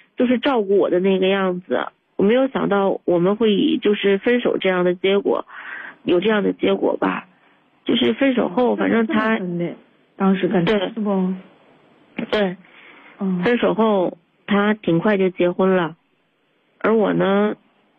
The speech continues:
Speaker 1: 嗯，就因为没有，始终没有从这段感情里走出来吧，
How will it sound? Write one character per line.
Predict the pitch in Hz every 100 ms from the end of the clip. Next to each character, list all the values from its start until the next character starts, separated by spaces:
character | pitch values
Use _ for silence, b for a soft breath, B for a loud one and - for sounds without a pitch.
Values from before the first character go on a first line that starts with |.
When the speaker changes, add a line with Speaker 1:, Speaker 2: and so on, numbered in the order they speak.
| _ _ _
Speaker 1:
嗯， | 175 170 165 170 170
就 | 220 214
因 | 208
为 | 208 208
没 | 196 202
有， | 214 180 165 165
始 | - - 165
终 | 208
没 | 214
有 | 208 185
从 | 180 180 196
这 | 208
段 | 202 208 190
感 | 185 165
情 | 202 202
里 | 214
走 | - 180
出 | - 185
来 | 175 170
吧， | 175 175